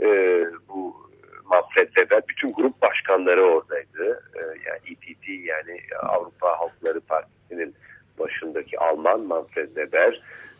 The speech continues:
e, Gianni Patella, İtalyan, bu da, e, Avrupa Sosyalistlerinin başı. E, İngilizlerin bir ayrı grubu vardır. E, bu Sayed Kamal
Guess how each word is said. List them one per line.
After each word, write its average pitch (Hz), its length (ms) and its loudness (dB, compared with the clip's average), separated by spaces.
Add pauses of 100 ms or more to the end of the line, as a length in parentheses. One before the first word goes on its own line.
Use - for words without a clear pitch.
e, 90 60 2 (460)
Gianni 98 380 0
Patella, 87 840 4
İtalyan, 85 840 0
bu 80 100 -20
da, 82 200 0 (160)
e, 87 220 -2
Avrupa 85 460 -4
Sosyalistlerinin 76 960 -10
başı. 107 440 0 (560)
E, 92 60 2 (1400)
İngilizlerin 110 1800 -2
bir 107 100 2
ayrı 104 260 4
grubu 107 440 0
vardır. 98 640 2
E, - 80 -6 (560)
bu 90 60 -20 (120)
Sayed 92 380 2
Kamal 85 440 2